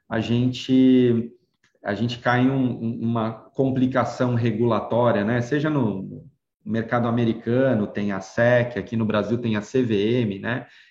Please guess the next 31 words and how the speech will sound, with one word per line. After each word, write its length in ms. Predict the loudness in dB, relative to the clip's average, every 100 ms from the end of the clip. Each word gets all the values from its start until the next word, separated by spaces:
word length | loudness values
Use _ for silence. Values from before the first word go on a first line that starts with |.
| _
Que 100 | -2
regula 440 | 2 2 4 4 4
o 60 |
mercado 520 | 2 0 2 2 2 2
de 120 | 0
títulos 560 | 0 -2 0 -2 0
e 60 | -2
valores 500 | 0 0 2 2 0
mobiliários, 1000 | 0 0 0 2 2 -2 -4 -8 -12 _
né? 280 | -8 -4 -2
E 40 | 0
muitas 320 | -2 -2 -2
vezes 200 | -2 -2
interpretam 560 | -2 -4 -2 -2 -2 -4
que, 280 | -4 -4 -6 -20 -20 _ _
é, 280 | -6 -4 0
esses, 840 | -2 -2 0 2 2 -2 -10 -20 _ _ -6
esses 400 | -4 -4 -6 0
tokens, 540 | 2 2 2 0 2
eles 240 | 2 0
são 320 | 0 0 0 0
títulos 560 | -2 -2 0 0 2
e 60 | 0
valores 400 | 0 2 0 0
mobiliários, 880 | -2 -2 -2 0 0 0 0 -2 -4
né? 240 | -2 -2
Então, 240 | -2 -2 -2
eles 340 | -2 -6 -4
são 200 | -2 0
valores 460 | 2 2 4 4 2
mobiliários. 600 | -2 -2 -2 0 -2